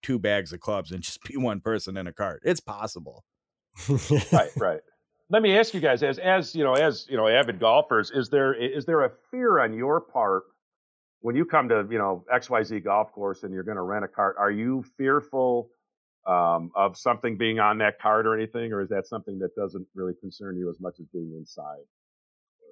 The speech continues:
Speaker 3: Uh, I would, it would, so I would still wipe it down.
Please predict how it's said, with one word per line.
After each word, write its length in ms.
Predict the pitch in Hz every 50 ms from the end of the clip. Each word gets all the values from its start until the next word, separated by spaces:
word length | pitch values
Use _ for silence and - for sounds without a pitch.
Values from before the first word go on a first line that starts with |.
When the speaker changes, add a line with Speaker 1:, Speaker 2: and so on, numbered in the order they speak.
| - - - - - - _ -
Speaker 3:
Uh, 340 | 165 160 160 160 156 156 - - -
I 60 | 160
would, 160 | 214 254 - -
it 60 | 240
would, 260 | 240 226 - - -
so 160 | - - 185 180
I 100 | 185 214
would 140 | 220 202
still 340 | - - - 170 170 170 165
wipe 320 | 139 123 139 139 139 135 143
it 120 | 123 -
down. 420 | - 107 107 123 143 160 180 170